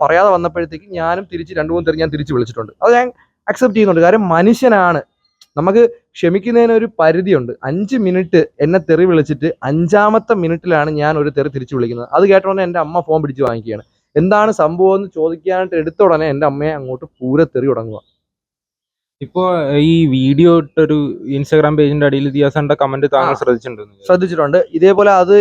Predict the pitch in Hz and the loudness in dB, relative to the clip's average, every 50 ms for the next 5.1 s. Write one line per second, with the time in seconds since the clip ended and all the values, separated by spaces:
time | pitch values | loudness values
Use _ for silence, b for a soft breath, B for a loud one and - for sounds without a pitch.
0 | 202 - 175 156 _ _ 208 196 196 196 185 - 170 160 165 175 180 180 180 185 | 4 2 -4 -10 _ _ 0 2 2 0 0 0 -2 -2 0 -2 0 0 0 -2
1 | 180 - 190 170 180 165 165 170 180 185 180 175 175 170 175 160 165 165 170 165 | -2 -4 -4 -2 2 2 4 4 4 4 2 2 0 -4 -4 -4 -2 -4 0 2
2 | 175 170 180 - - 147 147 156 170 180 185 170 151 151 156 165 - _ _ _ | 0 0 0 0 -2 -2 0 0 0 0 2 4 4 2 2 2 -4 _ _ _
3 | _ _ _ _ _ _ _ 147 160 180 208 226 247 262 254 196 185 202 226 226 | _ _ _ _ _ _ _ 0 2 4 4 6 6 4 4 2 -2 -6 -6 -6
4 | 208 190 170 156 170 185 202 214 233 262 254 233 214 202 196 190 175 175 170 151 | -6 -8 -8 -4 -2 0 2 2 4 4 4 4 4 4 4 4 4 4 2 2
5 | 165 190 | 2 -2